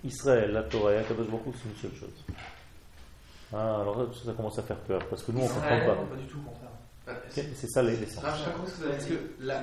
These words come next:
Speaker 2: la Torah.
Speaker 1: Israël, la Torah et Akadosh Baruch Hu, c'est une seule et même chose.
Speaker 2: I-, Israël, ça comprend et le peuple et Eretz
Speaker 1: Je
Speaker 2: Israël.
Speaker 1: parle pas de, je parle pas de la, des, des, des individus, hein, juifs. Je parle de la notion Israël, de l'âme.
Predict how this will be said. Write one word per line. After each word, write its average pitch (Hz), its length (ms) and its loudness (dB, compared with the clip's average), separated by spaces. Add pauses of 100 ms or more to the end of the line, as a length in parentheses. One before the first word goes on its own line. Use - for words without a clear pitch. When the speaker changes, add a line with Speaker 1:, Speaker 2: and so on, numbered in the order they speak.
Speaker 2:
la 143 160 0
Torah. 139 520 2 (140)
Speaker 1:
Israël, 120 680 10
la 120 160 6
Torah 104 460 2
et 120 80 2
Akadosh 117 300 2
Baruch 110 260 0
Hu, 135 120 -6
c'est - 140 -8
une 117 140 -2
seule 113 240 0
et 101 40 0
même 92 180 -6
chose. - 560 -6 (600)
Speaker 2:
I-, 120 160 -10
Israël, 151 280 -4
ça 151 120 -4
comprend 139 360 -8
et 143 80 -4
le 143 160 -4
peuple 151 340 -6
et 135 80 0
Eretz 131 220 -2
Speaker 1:
Je 127 40 -6 (140)
Speaker 2:
Israël. 113 100 0
Speaker 1:
parle 131 280 10
pas 165 140 10 (320)
de, 120 220 -2
je 110 140 0
parle 120 240 6
pas 113 100 8
de 117 160 4
la, 113 200 8 (240)
des, 110 300 4
des, 107 260 0
des 110 400 -2
individus, 113 580 -2
hein, 120 100 -4
juifs. 95 360 -8 (640)
Je 104 80 -8
parle 113 380 2
de 110 80 2
la 107 100 2
notion 117 400 -2
Israël, 104 500 -2
de 95 80 0
l'âme. 101 400 4